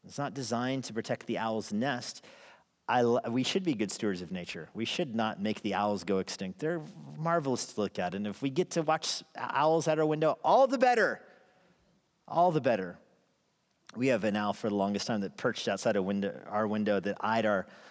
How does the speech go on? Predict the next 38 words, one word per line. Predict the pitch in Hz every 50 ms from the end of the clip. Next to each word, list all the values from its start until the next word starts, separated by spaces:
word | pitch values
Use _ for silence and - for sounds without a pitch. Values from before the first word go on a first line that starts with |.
| - - -
old | 107 113 113 98
sickly | - - - 123 113 - 113 104 92
cat. | - - 98 90 85 - -
The | 107 107 107 107
owl | 107 107 98
wanted | 95 107 104 107 95
to | 101
eat | 101 110 98
our | 98 92
cat | - 104 92 87
through | - - 123
the | 123 120
window. | 117 107 98 98 92
They | 101
had | 110 117 110
a | 107
little | 107 110 104 98
relationship. | 101 98 101 101 - 104 95 - 95 85
They | 95 92
were | 92
looking | 92 95 - - 95
at | 90
each | 90 - -
other, | 92 87 87 85
and | 82 80 82 - - - - - - - - - - - - - - - - - - - - - - - _ _ _ _ - - - - - - - - - - - -
that | 117 110 -
cat | - 117 104 90
went | 98 107 101 -
to | 95
cat | - 123 107 98
heaven | 117 107 98 104 107 98
without | 101 95 95 98 113 117 - -
the | 113 95 98
aid | 104 98
of | 101 85 80
the | 104 92
owl, | 85 87 87 87 85 85 85 - - - -
thankfully. | - - 101 92 - - - 87 87 87 85